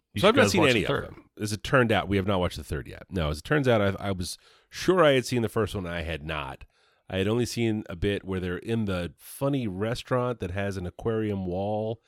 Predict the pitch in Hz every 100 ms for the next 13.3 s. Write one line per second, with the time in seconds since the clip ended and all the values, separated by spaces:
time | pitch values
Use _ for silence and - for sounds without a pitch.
0 | _ _ _ - 101 110 127 117 - 120
1 | 160 190 220 - _ _ _ _ _ -
2 | 180 185 202 104 - 120 117 214 - 113
3 | 113 98 104 120 143 147 151 147 156 151
4 | 139 120 117 92 95 98 104 101 78 87
5 | 110 143 - - 123 113 87 87 90 107
6 | 113 - - _ _ _ _ _ _ 95
7 | 98 92 101 101 92 101 107 113 110 101
8 | 107 104 107 - - 98 90 90 87 80
9 | - - 104 104 104 104 110 107 - 80
10 | 87 87 82 78 - 87 82 85 82 82
11 | 82 78 71 80 78 85 - 87 95 90
12 | 92 90 90 _ _ _ _ - 82 78
13 | 71 69